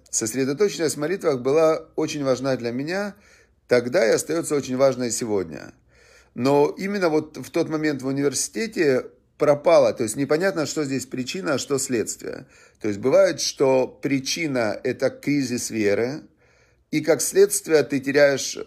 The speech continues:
сосредоточенность в молитве, то есть ты не чувствуешь, что есть контакт. Ты молишься, но, но нет вот, знаешь, как, а, как стена такая.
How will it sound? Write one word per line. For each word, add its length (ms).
сосредоточенность 840
в 20
молитве, 520
то 60
есть 140
ты 80
не 100
чувствуешь, 340
что 120
есть 180
контакт. 440
Ты 100
молишься, 540
но, 640
но 180
нет 320
вот, 320
знаешь, 500
как, 320
а, 260
как 160
стена 360
такая. 460